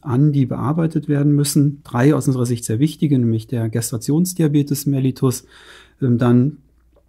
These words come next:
eine, äh, S zwei K Leitlinie, Diagnostik, Therapie und Verlaufskontrolle des Diabetes im Alter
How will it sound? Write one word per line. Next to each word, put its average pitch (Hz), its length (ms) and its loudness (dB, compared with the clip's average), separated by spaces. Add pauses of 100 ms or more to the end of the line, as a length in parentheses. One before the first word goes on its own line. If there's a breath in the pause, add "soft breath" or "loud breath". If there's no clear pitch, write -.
(120)
eine, 127 640 2
äh, - 20 -6
S 131 160 -4
zwei 110 200 -4
K 143 200 -4
Leitlinie, 143 540 2
Diagnostik, 117 580 0
Therapie 127 640 -2
und 131 160 -4
Verlaufskontrolle 123 800 -2
des 110 180 -4
Diabetes 113 580 -2
im 107 100 -2
Alter 156 480 -4